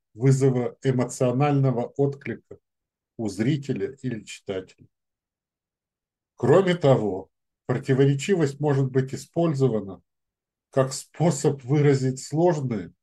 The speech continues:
и многогранные идеи, как бы высвечивая их неоднозначность. Такие идеи, которые не могут быть выражены в непротиворечивых утверждениях.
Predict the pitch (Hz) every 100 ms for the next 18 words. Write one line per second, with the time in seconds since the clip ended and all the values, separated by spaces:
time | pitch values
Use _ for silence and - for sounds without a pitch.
0 | - 123 127 127 110 113 107 127 135 131
1 | 131 123 110 113 127 104 92 _ _ _
2 | _ _ _ _ _ - - - _ _
3 | _ _ _ _ _ _ _ - 131 120
4 | 131 127 127 - 143 143 - 131 123 113
5 | 110 - 117 107 _ _ _ _ _ _
6 | - 120 110 117 104 110 98 - - -
7 | - _ _ _ _ _ _ _ _ _
8 | _ _ _ _ _ _ - 139 151 175
9 | 156 135 196 175 147 110 - _ 135 135
10 | 147 139 135 131 135 151 139 113 117 -
11 | 131 160 151 113 107 92 85 _ 101 101
12 | 117 135 135 - 120 110 107 - - 113
13 | 101 - - 107 90 92 92 85